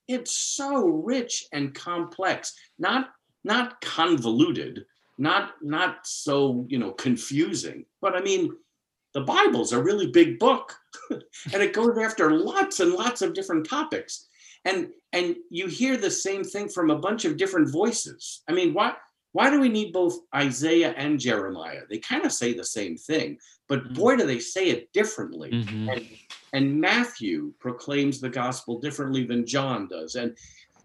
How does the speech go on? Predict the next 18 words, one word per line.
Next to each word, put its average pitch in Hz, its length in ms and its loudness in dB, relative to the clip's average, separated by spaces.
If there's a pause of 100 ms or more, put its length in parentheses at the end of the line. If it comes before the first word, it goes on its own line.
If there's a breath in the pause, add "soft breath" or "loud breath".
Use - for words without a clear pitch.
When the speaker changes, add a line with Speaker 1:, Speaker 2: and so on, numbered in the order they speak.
(120)
Speaker 1:
uh, 139 260 -2
so - 460 2 (440)
it, 165 180 -8 (120)
the, 156 160 -8
what, 160 300 0
what 156 240 -2
God 214 260 2
has 139 220 -2
revealed 160 460 -2
to 92 200 -6
us - 420 -12
in 180 280 4
the 120 140 4
world 143 600 0
and 143 220 0
in 127 140 0
Scripture - 520 -8
is 131 360 -8